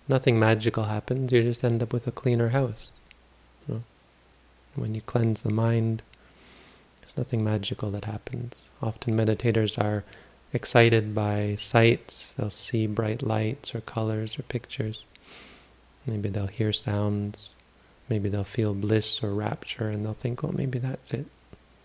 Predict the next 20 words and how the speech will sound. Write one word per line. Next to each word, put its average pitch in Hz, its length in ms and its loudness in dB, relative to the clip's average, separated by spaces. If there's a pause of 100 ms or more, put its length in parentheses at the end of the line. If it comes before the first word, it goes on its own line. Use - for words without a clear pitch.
(160)
And 120 100 2
none 127 160 6
of 107 120 4
those 101 240 0
are 101 100 -4
it. 110 160 -6 (1400)
What's 113 200 -4
it 120 160 6
is 113 140 0
a 117 40 -2
clarity 117 520 2
of 104 120 -6
mind. 107 360 -6 (300)
The 127 60 -6
mind 110 300 -2
becomes 107 400 -4
more 117 160 0
clear, 113 460 0 (840)
sees - 400 -6
things 104 600 -8